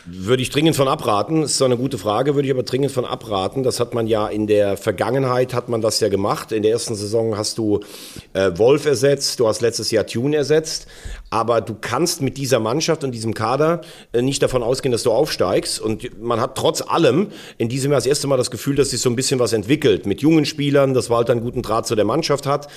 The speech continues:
Ich würde davon abraten, sondern würde jetzt wirklich mal versuchen, diesen Weg konstant zu gehen. Ähm, wenn du nicht aufsteigst, dann musst du vielleicht gucken, dass nächstes Jahr nicht so starke, äh, äh, finanziell potente Mannschaften runterkommen. Also soll zum Beispiel Bielefeld und Fürth runterkommen.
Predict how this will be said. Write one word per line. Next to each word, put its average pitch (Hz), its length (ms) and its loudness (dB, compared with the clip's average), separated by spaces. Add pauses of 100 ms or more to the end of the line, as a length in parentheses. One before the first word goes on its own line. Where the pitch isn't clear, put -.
(380)
Ich 131 180 0
würde 147 160 4
davon 131 260 2
abraten, 110 460 -2
sondern 113 300 2
würde 120 160 2
jetzt 120 180 2
wirklich 127 220 0
mal 107 100 2
versuchen, 92 380 -4
diesen 92 240 -4
Weg 98 160 2
konstant 104 500 -2
zu - 260 -4
gehen. 131 320 2 (400)
Ähm, 120 520 0
wenn 127 240 2
du 139 100 2
nicht 135 240 0
aufsteigst, 156 640 2
dann 123 240 0 (240)
musst 139 200 0
du 135 60 -4
vielleicht 127 200 2
gucken, 147 180 0
dass 120 140 2
nächstes 120 280 -2
Jahr 120 320 2 (240)
nicht 135 220 2
so 160 380 2
starke, 135 460 0
äh, 117 500 0
äh, 117 40 4
finanziell 120 380 2
potente 110 360 0
Mannschaften 101 340 -2
runterkommen. 117 460 0
Also 101 140 -2
soll 110 280 2
zum 107 160 -4
Beispiel 107 200 -2
Bielefeld 113 380 0
und 104 100 0
Fürth 135 280 -4
runterkommen. 135 520 2